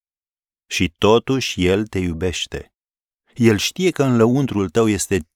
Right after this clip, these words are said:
cineva care poate face lucruri mari pentru El. De aceea El îți cercetează inima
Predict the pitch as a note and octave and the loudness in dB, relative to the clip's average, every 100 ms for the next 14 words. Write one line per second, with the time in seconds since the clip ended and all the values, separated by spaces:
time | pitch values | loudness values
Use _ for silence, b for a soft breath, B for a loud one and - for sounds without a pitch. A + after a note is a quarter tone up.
0 | - - A#2 F#2+ F2+ D3 - A#2+ A2 G2 | -10 0 2 2 2 0 0 -2 -2 -4
1 | - D#3 B2+ G2+ C#3 - A#2 C#3+ - G#2 | -2 0 0 -2 -6 -4 -6 -4 -4 -2
2 | G2+ D#3+ G2+ E2 D2 - D#2+ D#2+ C2+ _ | -2 -2 -4 -4 -12 -8 -10 -10 -14 _
3 | _ _ _ _ _ _ A2 G2 F2 - | _ _ _ _ _ _ 2 2 2 -2
4 | E3 F#2+ D#2 F#2+ E2+ - F#2 F2+ - - | 2 2 2 2 0 -2 -2 -2 -2 2
5 | A2 G#2+ G#2 G2 A2+ A2 A2 | 2 4 2 4 4 4 0